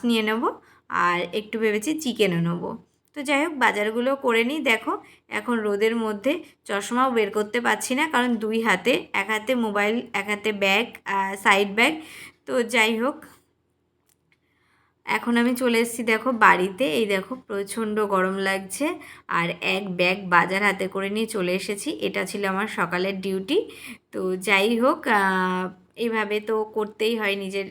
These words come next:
কাজ নিজেই। আর দেখো, প্রচণ্ড গরম, পুরো ঘেমে গেছি, আর চুলগুলো উগড়ো বুগড়ো হয়ে গেছে। তো যাই হোক, এত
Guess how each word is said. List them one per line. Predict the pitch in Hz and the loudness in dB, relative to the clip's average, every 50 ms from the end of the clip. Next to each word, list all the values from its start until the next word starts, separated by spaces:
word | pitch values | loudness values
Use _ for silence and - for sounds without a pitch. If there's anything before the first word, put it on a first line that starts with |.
| - - - | -12 -8 -6
কাজ | 202 190 196 196 202 196 | -6 -6 -4 -6 -6 -4
নিজেই। | 190 190 185 196 185 214 277 - - - - - - - - _ - - 170 | -2 -2 -2 0 -2 -2 -2 -6 -12 -20 -20 -20 -20 -20 -20 _ -8 -4 -2
আর | 165 170 175 175 202 | -2 -2 -2 -2 -4
দেখো, | 202 202 - - - - | -4 -4 -6 -14 -10 -6
প্রচণ্ড | 202 196 202 208 247 240 240 233 226 202 196 | -4 -4 -2 -2 0 0 2 2 0 2 2
গরম, | 180 175 175 180 185 180 - | 0 0 0 -2 -6 -6 -4
পুরো | 233 240 247 220 202 208 | -2 -2 -2 -2 -2 -4
ঘেমে | 190 180 180 185 190 190 | -2 -2 -2 -2 0 0
গেছি, | 196 196 190 190 - - 269 277 - - | 0 -2 -2 -4 -4 -4 -4 -4 -4 -4
আর | 170 185 185 185 | -4 -4 -4 -8
চুলগুলো | - 208 196 196 190 196 196 208 226 240 233 214 | -8 -8 -8 -6 -8 -6 -4 -2 -2 -2 -2 -4
উগড়ো | 196 185 185 202 202 202 | -6 -4 -6 -6 -6 -6
বুগড়ো | 190 180 185 208 226 233 220 | -8 -6 -2 -2 -2 -2 0
হয়ে | 190 180 180 185 185 | -2 0 0 0 0
গেছে। | 185 190 190 - - 285 370 - - - - - - - - _ | -2 -2 -4 -4 -4 -6 -6 -6 -10 -16 -16 -16 -18 -20 -20 _
তো | - - 226 196 | -6 -4 -2 0
যাই | 202 196 208 220 | 0 0 0 0
হোক, | 240 240 - 151 185 | -2 -2 0 0 0
এত | 180 185 | 0 0